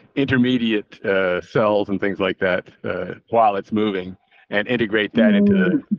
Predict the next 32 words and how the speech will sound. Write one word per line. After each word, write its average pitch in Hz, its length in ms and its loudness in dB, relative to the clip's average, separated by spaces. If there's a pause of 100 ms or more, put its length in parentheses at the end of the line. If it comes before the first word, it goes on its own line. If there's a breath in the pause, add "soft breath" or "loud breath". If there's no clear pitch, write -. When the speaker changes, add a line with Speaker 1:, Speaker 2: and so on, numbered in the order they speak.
(160)
Speaker 1:
the 190 100 -10
captures, 92 640 -4 (300 soft breath)
but, 87 240 -4
uh, 90 60 2
apparently 92 360 -2
not 90 380 -4
yet 95 320 -2
anyway. 95 440 -6 (300)
Speaker 2:
No, 226 640 6
and, 220 260 2
and 226 240 4
you 233 140 6
would 233 160 4
have 208 300 0
too 220 160 0
much 196 540 0
motion, 190 680 2
I - 120 2
think, - 340 0
yeah. 175 240 2 (640)
So, - 160 2
and 233 280 6
during 254 260 4
the 240 80 4
exposure, 214 480 2
we're 180 200 -2
tracking, 202 680 -2 (100)
right? 208 260 2
We 202 220 4
have 185 180 0
a 196 60 0
tracking, - 720 0